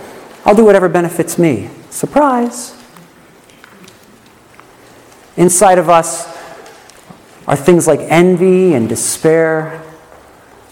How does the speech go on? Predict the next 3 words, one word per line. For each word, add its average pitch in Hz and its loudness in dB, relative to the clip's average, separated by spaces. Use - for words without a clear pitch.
anger, 175 0
lust, 165 0
sloth, 165 0